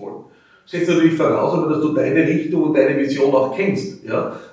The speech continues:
Ähm, und dass du die auch entsprechend mit deinen Mitarbeiterinnen und Mitarbeitern besprichst.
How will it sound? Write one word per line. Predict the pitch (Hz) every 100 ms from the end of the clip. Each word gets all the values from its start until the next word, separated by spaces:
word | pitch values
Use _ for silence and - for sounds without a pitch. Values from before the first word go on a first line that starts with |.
| -
Ähm, | 127 127 127 127
und | 147
dass | 151
du | 147 -
die | 180 175
auch | - 165
entsprechend | 147 131 127 151 165
mit | 156 -
deinen | 131 - 151
Mitarbeiterinnen | 156 - - - - 135 135 135
und | 127
Mitarbeitern | 135 135 127 117 - -
besprichst. | - - - -